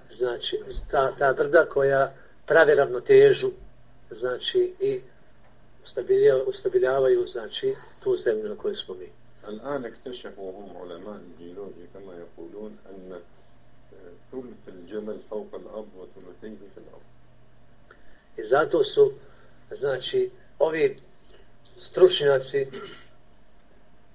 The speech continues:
Speaker 1: proučavajući, došli do podataka da, kad su proučavali, znači, brda, da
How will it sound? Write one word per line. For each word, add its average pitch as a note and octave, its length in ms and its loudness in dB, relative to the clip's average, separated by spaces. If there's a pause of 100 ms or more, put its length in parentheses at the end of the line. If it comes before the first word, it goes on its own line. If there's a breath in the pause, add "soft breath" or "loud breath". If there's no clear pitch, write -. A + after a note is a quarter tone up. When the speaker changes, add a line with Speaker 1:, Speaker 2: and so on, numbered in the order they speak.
(120)
Speaker 1:
proučavajući, D3+ 840 4
došli D#3 320 4
do C#3 160 2
podataka D3 760 0 (180)
da, B2+ 320 0 (260)
kad B2 140 -8
su - 80 -16
proučavali, C3+ 580 4
znači, B2 440 -2
brda, C#3 360 0 (680)
da B2 300 0